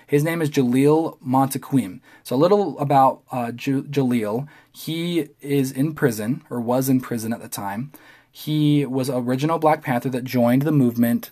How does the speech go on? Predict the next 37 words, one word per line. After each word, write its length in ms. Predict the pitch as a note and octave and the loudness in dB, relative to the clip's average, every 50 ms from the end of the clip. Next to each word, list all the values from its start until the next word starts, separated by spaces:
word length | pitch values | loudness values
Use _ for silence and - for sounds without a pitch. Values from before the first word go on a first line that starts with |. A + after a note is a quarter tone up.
| - - _ | -20 -18 _
of, 640 | - A#2+ A#2 A#2 A2+ A2 A2 A2 G#2+ A2+ A#2+ C3+ - _ - | -8 -6 -4 -2 -2 -2 -4 -6 -6 -8 -12 -16 -20 _ -8
of 220 | - A2+ A2+ A2 A#2 | -6 -6 -4 -2 -2
Martin 180 | B2 B2 C#3+ | -2 0 0
Luther 160 | C#3+ D3 D3+ | -2 -2 -2
King 180 | D3 - B2 A#2 | -2 -2 -2 -2
at 140 | G#2+ - - - | -2 -6 -6 -4
age 200 | B2+ C3 C3 - | -2 -2 -2 -2
eighteen, 600 | C#3 C3+ C#3 C3+ - - B2+ A#2 A#2 A#2 B2 B2+ - - - _ _ | -4 -4 -4 -4 -4 -2 -2 0 0 0 -2 -4 -6 -14 -20 _ _
um, 200 | - A#2 A2+ A#2 - | -4 -4 -2 -2 0
after 400 | A#2+ A#2+ C3 C#3 - D3 D3+ C#3+ | 0 0 0 0 0 2 2 2
Martin 260 | C#3+ C3+ B2+ B2 B2 | 2 2 0 -2 -4
Luther 140 | A#2 A#2 A#2 | -6 -8 -8
King 140 | - A#2 A2+ | -6 -6 -6
was 140 | A2 G#2 A#2+ | -4 -2 -2
murdered. 340 | C#3 D3 B2+ F#2 - - - _ _ - - - - - _ _ _ - | -2 -2 -2 -4 -8 -14 -20 _ _ -20 -20 -20 -20 -20 _ _ _ -4
And 260 | B2+ B2 B2 A#2+ A#2+ | -2 0 0 0 0
he 440 | B2 - - D#3 E3 F3 F3 F3 D#3+ | -2 -6 -8 -6 -6 -4 -4 -4 -6
is 300 | D3 - C#3+ D3 C3 B2 | -4 -2 0 0 2 2
in 140 | B2 A#2+ | 2 2
jail 540 | A#2 C3 E3+ G3 F3 A#2+ A2 A#2 C#3 D3+ - _ | 2 2 2 2 2 2 0 -2 -4 -4 -6 _
because 360 | - C3+ B2 - C#3 B2 A#2 | -6 -6 -4 -2 -4 -2 0
in 260 | A#2+ A#2 A#2 A2+ B2 | 0 0 0 0 0
nineteen 380 | C3 C3 C3+ D3 D3 - D3+ D3 | 0 0 0 0 0 0 0 0
seventy-four 420 | D3 D#3 D#3 D#3+ D3+ D3+ C3 A#2+ | 2 0 -2 -2 -2 -2 -4 -4
he 140 | A#2 B2 B2 | -4 -4 -8
killed 400 | B2 - - C3+ B2 B2 B2 B2 | -10 -8 -6 -4 -4 -4 -4 -6
two 360 | - - - C3 C3 C#3 D3 D3 | -6 -2 0 0 2 0 0 -2
N 180 | C#3 C3+ C3 C3 | -2 0 0 0
Y 140 | B2 B2 B2 | 0 0 -2
P 180 | - - C3+ | -2 -4 -4
D 160 | A#2+ A#2+ A2+ | -2 -2 -4
po-, 220 | B2 - - C#3 - | -2 -4 -6 -6 -4
officers 500 | - A#2+ C3 C#3 - - A#2+ A#2 A#2+ B2+ | 0 0 0 0 -2 -4 -6 -6 -6 -6
with 200 | B2 A#2 - - | -6 -6 -6 -6
a, 280 | A2+ G#2+ G#2+ G#2+ G2+ F#2+ G#2+ | -6 -4 -4 -4 -6 -8 -10
with 200 | A#2+ A#2 A2+ - | -14 -12 -12 -10
a 300 | A2 A2 A2 G#2+ G#2 | -8 -8 -8 -8 -8